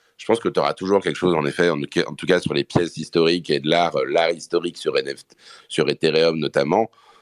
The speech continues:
euh, bah, t'auras toujours, euh, le, plus ou moins un système similaire basé sur une forme de sécurité, euh, plutôt décentralisée sur le réseau Ethereum.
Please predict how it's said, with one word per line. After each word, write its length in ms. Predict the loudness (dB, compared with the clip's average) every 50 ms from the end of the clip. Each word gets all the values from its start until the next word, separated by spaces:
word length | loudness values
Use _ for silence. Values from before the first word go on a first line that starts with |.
| _ _ -10 -8
euh, 60 | -6
bah, 180 | -4 -6 -6 -4
t'auras 220 | -4 -4 -2 -2 -4
toujours, 560 | -4 -6 -6 -4 0 2 4 4 6 6 4
euh, 260 | 4 4 2 2 0
le, 180 | 0 0 -2 -2 -2 -4 -6 -8 _
plus 260 | -2 -2 -2 0 2
ou 60 | 2 4
moins 320 | 4 4 4 4 2 2
un 40 | 0
système 440 | -2 -4 -10 -4 0 0 0 0 -2
similaire 580 | -4 0 2 4 4 6 6 6 6 4 4
basé 280 | 4 2 0 2 0 -2
sur 180 | 0 0 -2
une 120 | -2 -2 -4
forme 220 | -2 -2 -2 -2
de 80 | -2 -4
sécurité, 840 | -4 -4 -6 -6 -2 -2 0 0 0 0 2 2 4 6 6 6 4
euh, 120 | 2 -2 _ -18 -20 -20 -20 -20 -20 -20 -20 -20 -20 _ _ _ -16 -16 -16 _ _ _ _ _ -20 -12 -8
plutôt 240 | -6 0 2 2 4
décentralisée 680 | 4 2 0 0 -2 0 0 2 4 4 4 4 4
sur 140 | 2 2 2
le 60 | 2
réseau 240 | 2 4 4 4 2
Ethereum. 540 | 2 2 2 2 4 4 4 2 2 0